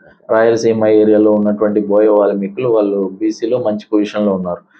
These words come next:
వాళ్ళని అన్ని విధాలుగా ముందున్న వాళ్ళని బ్యాక్వర్డ్‌గా ఉన్నటువంటి tribals దీంట్లో చేర్పించాలనేది, ఆ, correct కాదండి.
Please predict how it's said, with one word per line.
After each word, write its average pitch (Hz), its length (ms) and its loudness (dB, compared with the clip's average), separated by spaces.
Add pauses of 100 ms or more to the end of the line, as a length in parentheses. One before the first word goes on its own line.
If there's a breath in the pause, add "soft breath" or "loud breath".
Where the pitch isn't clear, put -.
(240 soft breath)
వాళ్ళని 113 420 2
అన్ని 113 220 0
విధాలుగా 131 520 2
ముందున్న 110 360 -2
వాళ్ళని 104 340 2
బ్యాక్వర్డ్‌గా 123 800 2
ఉన్నటువంటి 107 540 -2
tribals 107 640 0
దీంట్లో 101 560 -2
చేర్పించాలనేది, 101 1000 -4 (520 loud breath)
ఆ, 104 320 2
correct - 260 0
కాదండి. 85 380 -4